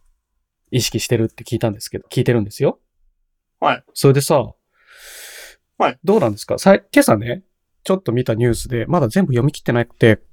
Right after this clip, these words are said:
Speaker 2: これ今日喋れたらいいなと思ってたの。ちょっと中途半端だけども、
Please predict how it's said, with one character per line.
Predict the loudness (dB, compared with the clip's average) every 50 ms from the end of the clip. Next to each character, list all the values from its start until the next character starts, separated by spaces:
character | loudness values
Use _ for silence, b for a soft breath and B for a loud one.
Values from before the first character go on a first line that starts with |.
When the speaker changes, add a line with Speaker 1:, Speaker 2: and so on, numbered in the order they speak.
| -20 -8
Speaker 2:
こ | -2 0
れ | 0 0 0 -2
今 | -4 -4
日 | -2 0
喋 | 0 0 0
れ | 0
た | 0 2
ら | 2 2
い | 2
い | 2
な | 0 -2 -2
と | -2 -2 -4
思 | -4
っ | -4
て | -4
た | -4 -4
の。 | -4
ち | -4 -6
ょ | -6
っ |
と | -6 -4
中 | -6 -4
途 | -4 -2
半 | -2 -2
端 | -2 -2
だ | -4 -4
け | -8
ど | -10 -12
も、 | -12 -12 -12 -12 -14